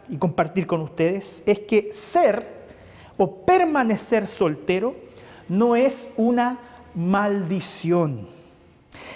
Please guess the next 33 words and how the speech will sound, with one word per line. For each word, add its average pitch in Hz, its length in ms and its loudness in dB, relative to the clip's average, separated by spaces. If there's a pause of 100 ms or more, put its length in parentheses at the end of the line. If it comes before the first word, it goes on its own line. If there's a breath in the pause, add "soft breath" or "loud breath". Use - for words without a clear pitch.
(240 loud breath)
La 202 140 4
Biblia 220 600 2
nos 185 280 0
instruye 202 760 0
a 185 140 -2
que 202 180 0
el 202 140 4
estado 285 720 2
de 214 100 4
soltería, 185 840 0 (360 loud breath)
ya 226 200 2
sea 254 240 4
este 262 520 2
vivido 220 360 2
de 240 80 8
manera 226 360 0
temporal 196 840 0 (360 loud breath)
o 185 120 2
ya 208 160 0
sea 226 260 2
este 240 220 -2
vivido 208 300 2
de 220 100 4
manera 202 420 0
permanente, 180 1040 2 (240 loud breath)
no 302 240 6
debe 320 180 6
ser 262 240 2
visto 262 300 0
jamás - 680 -4 (220 loud breath)
como 240 240 4
una 233 260 4
maldición. 240 720 -2